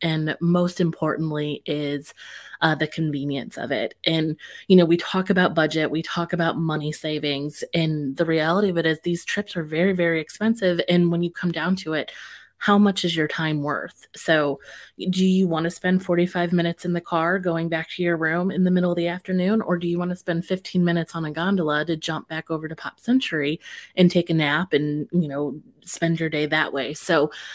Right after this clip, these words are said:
the rooms are typically comparable when you're looking on and off property, unless you have somebody with a timeshare or points or something like that. Uh, but if you're just looking, you know, apples to apples,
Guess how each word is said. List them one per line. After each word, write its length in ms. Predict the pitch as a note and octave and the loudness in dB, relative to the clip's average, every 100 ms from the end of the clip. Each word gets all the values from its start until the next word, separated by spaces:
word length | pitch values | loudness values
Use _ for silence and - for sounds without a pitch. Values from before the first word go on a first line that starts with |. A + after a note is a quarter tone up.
| - - | -18 0
the 120 | - G3 | 4 6
rooms 440 | F#3 G#3 B3+ A#3+ | 6 6 6 4
are 80 | F#3+ | 0
typically 680 | - - A#3 A3+ D#3 D3 - - | -2 -2 -2 -2 -2 -4 -6 -12
comparable 880 | - G3 A3 E3 D3+ B2 A#2+ D3 F3+ | -4 0 0 0 -4 -2 -2 -2 -2
when 220 | E3 E3 | 0 0
you're 160 | D#3+ | -2
looking 400 | D#3+ D#3 - D#3 - | -2 -4 -4 -6 -6
on 260 | D#3 D3+ | -6 -4
and 120 | D3+ | -4
off 160 | D3+ D3+ | -4 -6
property, 500 | - C#3+ E3 D#3+ F3+ - _ - | -6 -2 0 0 -2 -8 _ 0
unless 560 | E3+ E3 E3 D#3 D#3+ - | 2 4 4 2 0 -4
you 100 | E3 | -4
have 200 | D#3 D3+ | -4 -6
somebody 320 | - D#3 D3+ | -4 -2 0
with 160 | D3+ - | -2 -4
a 40 | |
timeshare 520 | - - D3+ D#3 D#3 D3 D#3 | -6 -4 -4 -4 -4 -2 -4
or 20 | |
points 500 | - D3 C#3+ D3 - | -4 -6 -4 -6 -6
or 160 | D3 | -6
something 340 | D3+ D3+ D3+ D3+ | -6 -8 -6 -6
like 260 | C#3 C3+ | -6 -6
that. 280 | A#2+ B2+ B2 - - - - - | -2 -2 -2 -6 -16 -14 -14 2
Uh, 240 | D#3 D3 | 4 4
but 240 | C#3+ - E3+ | 2 2 2
if 200 | F3 - | 2 2
you're 140 | F#3+ G3 | 2 2
just 220 | F#3 - | 2 2
looking, 600 | E3+ E3+ D#3+ D3 D3 D#3+ E3 | 0 0 -2 -2 -4 -6 -4
you 140 | E3 | -2
know, 260 | C#3 B2+ D2+ | -2 -4 -4
apples 300 | - - D#3 | -4 -4 -6
to 120 | - - | -6 -4
apples, 480 | F3+ E3+ D3 C#3+ | -2 0 0 0